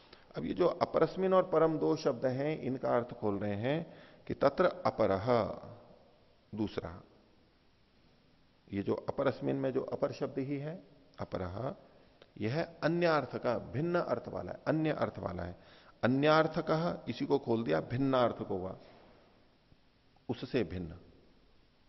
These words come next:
जो गुण कहा गया है उससे भिन्न।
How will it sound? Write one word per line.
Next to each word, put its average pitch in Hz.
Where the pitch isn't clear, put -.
जो 165
गुण 165
कहा 131
गया 120
है 131
उससे -
भिन्न। 92